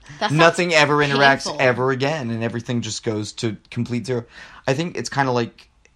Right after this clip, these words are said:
Speaker 2: if God had a rip in his pants, and then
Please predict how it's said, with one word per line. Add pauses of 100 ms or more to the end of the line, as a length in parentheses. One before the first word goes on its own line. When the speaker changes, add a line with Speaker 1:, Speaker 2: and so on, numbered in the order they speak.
Speaker 2:
if (420)
God
had
a
rip
in
his
pants, (1040)
and
then